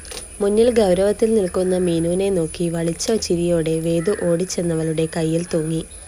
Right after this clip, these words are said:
"ഉം, വേണ്ട, വേണ്ട. കാര്യം സാധിക്കാനുള്ള നിന്റെ ഈ ഇളി എനിക്കത്ര പിടിക്കുന്നില്ലാട്ടോ." മീനു ഗൗരവത്തിൽ തന്നെ അവളെ നോക്കി. അവളുടെ നോട്ടം കണ്ടപ്പോൾ വേദു നിഷ്കുഭാവത്തിൽ തല താഴ്ത്തി.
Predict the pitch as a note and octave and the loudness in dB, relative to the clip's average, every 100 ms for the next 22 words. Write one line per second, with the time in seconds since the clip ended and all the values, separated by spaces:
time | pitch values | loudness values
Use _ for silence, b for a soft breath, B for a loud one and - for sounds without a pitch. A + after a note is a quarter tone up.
0 | B - G#3+ G#3+ G3 F3 - F3+ E3 E3+ | B -12 -4 -2 -2 -4 -2 0 2 2
1 | A#3 A#3+ F#3 F#3 F3+ - - E3+ E3 G#3 | 2 0 0 -2 -6 -10 -6 -4 0 -2
2 | A3+ A3+ G3 F#3+ G3+ G3 G3 F#3 E3+ G3 | -2 -2 -2 -2 -4 -2 -2 -2 -2 0
3 | G3+ G3+ F3 F3+ F#3+ E3+ E3 F#3+ G#3+ F#3+ | 2 2 0 0 0 -2 -2 -4 -4 -4
4 | E3+ E3 G#3 G#3+ F3+ E3 E3 - D#3 - | -4 -2 -2 0 0 -2 -4 -4 -4 -6
5 | B B - G3 G#3+ A#3+ G#3 F3 F#3 G3 | B B -6 0 2 4 4 4 2 0
6 | G3+ F#3 F3 E3+ F3 D#3+ D#3 E3+ D#3 D3 | -2 -2 -2 0 0 0 0 0 -2 -4
7 | D#3+ D3+ - - A#3+ A3 A3+ B3 B3 B3+ | -8 -8 -12 -16 -6 2 4 6 4 4
8 | G#3 F#3 G#3+ G#3+ G3 F#3 F3+ F#3 F3 F3+ | 2 0 -2 0 0 -2 -2 -2 0 0
9 | F3 G3 F#3+ F3 - A3+ F#3+ E3+ E3+ F3+ | 0 0 0 -2 -2 -2 0 -2 -2 -4
10 | F3+ F3 E3+ - E3 D#3 E3 | -4 -4 -4 -4 -4 -4 -6